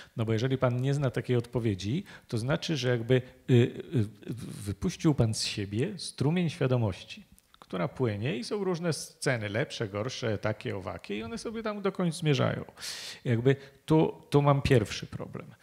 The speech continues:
Po drugie, każdy film, lepszy czy gorszy, no daje się w jakiś sposób prosty skrę-, y, no streścić. Tutaj jest, y, z tym o tyle kłopot, że pan dosyć mocno skomplikował sobie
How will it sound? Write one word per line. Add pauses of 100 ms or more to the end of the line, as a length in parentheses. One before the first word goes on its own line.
(240)
Po
drugie, (240)
każdy
film, (340)
lepszy
czy
gorszy, (160)
no
daje
się
w
jakiś
sposób
prosty
skrę-,
y, (360)
no
streścić. (160)
Tutaj (360)
jest, (100)
y,
z
tym
o
tyle
kłopot, (300)
że (100)
pan
dosyć
mocno
skomplikował
sobie